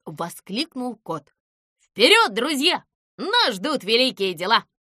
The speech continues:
Кот сложил костюм лунного короля, «а это мы возьмем с собой». «Куриная правда!» Ну, конечно же, экстренный выпуск! Ха-ха!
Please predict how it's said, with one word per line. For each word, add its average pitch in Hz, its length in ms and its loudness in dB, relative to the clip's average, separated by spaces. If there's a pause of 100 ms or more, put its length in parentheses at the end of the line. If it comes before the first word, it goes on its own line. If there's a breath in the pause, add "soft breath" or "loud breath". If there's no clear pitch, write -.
(260)
Кот - 260 -2
сложил 226 440 -6
костюм 208 480 -8
лунного 170 460 -6
короля, 160 360 -2 (600)
«а 160 260 8
это 170 600 0 (360)
мы 233 360 0
возьмем 285 440 -2
с 262 60 -10
собой». 339 520 -2 (640)
«Куриная 698 1120 6
правда!» 339 600 8 (320)
Ну, 571 220 0
конечно 339 800 2
же, 339 220 -4 (480)
экстренный 427 640 0
выпуск! 226 640 -4 (120)
Ха-ха! 659 760 8